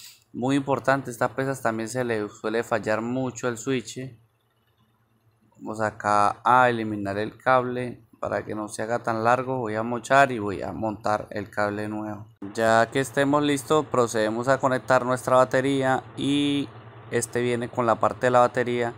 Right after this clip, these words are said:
y la que viene al switch. Probamos evidentemente nuestra energía,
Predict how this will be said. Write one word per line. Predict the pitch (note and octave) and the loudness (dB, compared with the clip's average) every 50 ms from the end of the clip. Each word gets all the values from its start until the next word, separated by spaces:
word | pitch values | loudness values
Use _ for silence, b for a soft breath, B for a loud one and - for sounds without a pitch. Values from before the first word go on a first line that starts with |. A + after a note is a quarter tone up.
| - - - - - - - - | -12 -18 -18 -20 -20 -14 -8 -6
y | C3 C3+ | -2 2
la | C3 B2+ A#2+ | 2 2 2
que | - - A2 G#2 | 2 -2 -4 -2
viene | G2+ G2+ G2+ G#2 G#2 G#2+ A2 G#2+ - - | -2 -2 -2 -2 -2 -4 -4 -6 -4 -4
al | G2+ G2+ F#2+ | -4 -4 -4
switch. | - - B2+ A#2 G2+ - - - - - - - - - - - - - - - - - - - - - - - - - - - - B B B B B B B - - - - - - | -4 -6 -6 -6 -6 -8 -10 -12 -12 -16 -18 -20 -20 -20 -20 -20 -20 -20 -20 -20 -20 -20 -20 -20 -20 -20 -20 -20 -20 -20 -20 -20 -20 B B B B B B B -20 -20 -20 -20 -12 -4
Probamos | A2 A2 A2 G#2+ G#2 G#2 G#2+ A2+ A2+ | 0 4 6 6 6 6 4 2 0
evidentemente | A2+ A2 G#2+ G#2 G#2 G2+ F#2+ G#2+ - A#2 A#2 A#2+ A#2+ A2+ - - B2 B2 A#2+ - - - - - - - | 0 0 0 -2 -2 -4 -4 -4 -2 -2 0 0 -2 -2 -4 -2 -2 -2 -2 -4 -6 -12 -20 -20 -18 -12
nuestra | - A2+ A#2 A#2+ A#2+ A#2 A#2 - - B2 B2 | -8 -4 -2 0 0 0 0 0 0 2 2
energía, | B2 B2+ B2 A#2+ B2 B2+ B2+ B2+ B2 A#2+ A#2+ A#2+ | 2 2 0 0 -2 -4 -2 -2 0 0 -2 -2